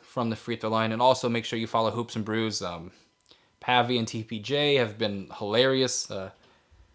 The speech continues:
they understand the amount of stress I am in watching the Lakers play. It's not a positive environment when the Lakers lose, just because they can be this team, but they're just,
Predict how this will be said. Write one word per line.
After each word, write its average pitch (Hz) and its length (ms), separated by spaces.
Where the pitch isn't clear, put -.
they 117 240
understand 120 680
the 117 40
amount 107 180
of 98 100
stress - 460
I 120 140
am 113 260
in 110 300
watching 104 360
the 101 80
Lakers 101 340
play. 107 380
It's - 340
not 117 200
a 113 120
positive 110 520
environment 98 640
when 101 80
the 98 80
Lakers 92 340
lose, 147 440
just - 160
because 104 460
they 120 140
can 139 460
be 139 340
this 131 180
team, 139 240
but 113 100
they're 101 120
just, - 240